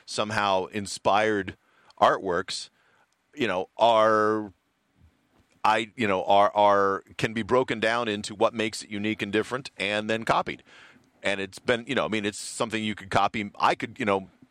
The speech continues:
uh, or somebody with the right skill set could copy somebody else, you know, and again, as long as you don't try to pass it off as an original from the other person,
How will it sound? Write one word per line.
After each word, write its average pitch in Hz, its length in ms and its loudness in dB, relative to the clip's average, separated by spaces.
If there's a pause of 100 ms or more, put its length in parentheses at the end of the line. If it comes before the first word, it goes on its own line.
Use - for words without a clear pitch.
uh, 98 260 2
or 95 300 2
somebody 120 300 -2
with 101 180 -8
the 107 100 -2
right 104 200 2
skill 147 280 -2
set 95 300 -2 (340)
could 131 200 -2
copy 110 340 0
somebody 104 420 0
else, 98 360 -2 (500)
you 104 80 -4
know, 87 160 2
and 117 140 0
again, 120 260 -4
as 101 120 -6
long 110 240 2
as 101 120 -6
you 107 60 -6
don't 104 180 0
try 101 160 2
to 90 80 0
pass 98 320 0
it 101 80 -6
off 90 180 2
as 92 200 -2
an 87 80 -6
original 92 460 -4
from 92 320 -2
the 87 180 -2
other 90 180 0
person, 143 480 -2